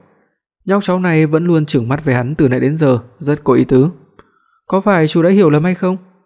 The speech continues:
Bất Hối bĩu môi. "Mắt của cháu không thoải mái, nên phải thường liếc một cái mới thoải mái được, cũng không phải trừng chú."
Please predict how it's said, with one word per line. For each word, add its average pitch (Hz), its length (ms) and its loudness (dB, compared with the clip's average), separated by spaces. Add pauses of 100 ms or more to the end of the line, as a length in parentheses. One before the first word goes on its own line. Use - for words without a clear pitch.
(140)
Bất 135 140 0
Hối 123 180 2
bĩu 135 160 0
môi. 143 260 -2 (380)
"Mắt 143 200 -2
của 127 140 -2
cháu 127 240 -2
không 151 220 -4
thoải 139 140 -4
mái, 139 280 -4 (320)
nên 208 160 -4
phải 175 100 -2
thường 165 280 -2
liếc 214 140 0
một 180 160 -4
cái 160 260 -4 (160)
mới 165 220 0
thoải 175 140 -2
mái 147 140 -4
được, 156 200 -2 (360)
cũng 156 180 0
không 156 260 0
phải 143 180 0
trừng 147 180 -2
chú." 156 260 0